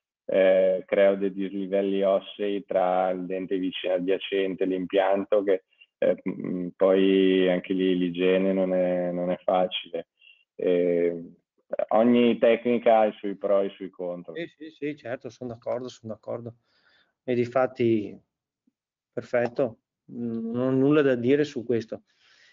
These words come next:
Speaker 2: Eh, p-,
Speaker 1: Vado
Speaker 2: se
Speaker 1: talmente
Speaker 2: posso dire un-,
Speaker 1: faceva
Speaker 2: un'ultima
Speaker 1: un
Speaker 2: cosa.
Speaker 1: forse si, si finiva prima.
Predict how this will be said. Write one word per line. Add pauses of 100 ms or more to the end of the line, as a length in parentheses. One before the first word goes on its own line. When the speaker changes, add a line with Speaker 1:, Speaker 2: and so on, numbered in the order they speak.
(120)
Speaker 2:
Eh,
p-,
Speaker 1:
Vado
Speaker 2:
se
Speaker 1:
talmente
Speaker 2:
posso
dire
un-,
Speaker 1:
faceva
Speaker 2:
un'ultima
Speaker 1:
un
Speaker 2:
cosa.
Speaker 1:
forse
si, (140)
si
finiva
prima.